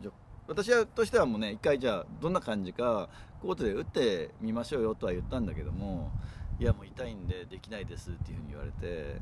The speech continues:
で、その時にその、ね、以前のそのスクールで撮った動画があったんで、っていうことで、その動画見せてもらったら、もう普通にその、まあ、二度引きであるし、体の後ろに手を使ってたりとかね、脇が締まって引いてたりとか、なんかいろいろあってね。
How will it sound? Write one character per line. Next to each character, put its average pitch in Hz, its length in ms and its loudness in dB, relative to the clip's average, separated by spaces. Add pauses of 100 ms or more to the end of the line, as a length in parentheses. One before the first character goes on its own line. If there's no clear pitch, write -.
(120)
で、 160 320 8
そ 156 140 -4
の 151 80 -2
時 147 200 0
に 107 120 0
そ 104 120 -6
の、 95 340 -4 (160)
ね、 107 300 -4
以 127 80 -4
前 123 140 2
の 92 200 -2
そ 82 120 -8
の 82 120 -8
ス - 140 -14
ク 113 80 -8
ー 110 140 -2
ル - 60 -4
で 127 280 4
撮 - 200 -2
っ - 20 -10
た - 160 -4
動 117 220 2
画 127 120 0
が 117 160 2
あ 123 60 2
っ 120 80 -4
た 101 120 -4
ん 90 120 0
で、 147 200 2
っ - 40 -4
て 156 120 -4
い - 20 0
う 156 40 -4
こ 180 100 -6
と 185 60 2
で、 160 80 6
そ - 120 -2
の 98 60 -2
動 113 80 2
画 107 120 2
見 120 120 -2
せ - 80 -6
て 127 80 -2
も 104 80 0
ら 101 60 0
っ 92 60 -4
た 110 120 -2
ら、 110 320 2
も 101 140 -2
う - 20 -6
普 - 100 -10
通 120 160 -6
に 117 120 0
そ 113 120 -4
の、 104 240 -4 (360)
ま 110 60 -4
あ、 - 20 0
二 107 140 2
度 110 100 4
引 104 140 -4
き 101 100 -8
で 107 120 4
あ 101 140 2
る 98 100 -2
し、 101 360 -2
体 101 260 -4
の 95 200 -4
後 95 160 -8
ろ 98 60 -4
に 90 220 -6 (320)
手 104 60 -2
を 90 80 -2
使 - 160 -8
っ 92 40 -4
て - 100 -12
た 110 120 -4
り 92 80 0
と 98 80 -8
か 80 180 -6
ね、 87 220 -8
脇 110 240 -2
が 101 80 0
締 - 160 -8
ま 110 140 -2
っ 104 40 -6
て - 280 -8
引 113 120 -4
い 107 40 -4
て 113 120 -6
た 95 120 -2
り 90 60 -2
と 87 80 -8
か、 82 100 -6
な 87 80 -4
ん 85 40 -8
か 90 60 -4
い 104 60 -2
ろ 123 100 2
い 120 40 4
ろ 117 100 6
あ 120 40 4
っ - 40 -4
て 82 100 -6
ね。 80 160 -10